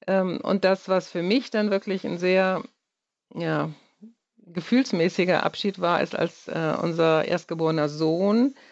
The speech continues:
zweites Kind, dann für ein Jahr nach Amerika ging.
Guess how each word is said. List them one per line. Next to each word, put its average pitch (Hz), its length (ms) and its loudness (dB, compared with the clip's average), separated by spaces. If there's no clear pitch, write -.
zweites 170 500 -4
Kind, 196 480 -2
dann 165 140 0
für - 160 -2
ein 165 200 2
Jahr 160 120 0
nach 156 140 -2
Amerika 156 600 0
ging. 151 380 -4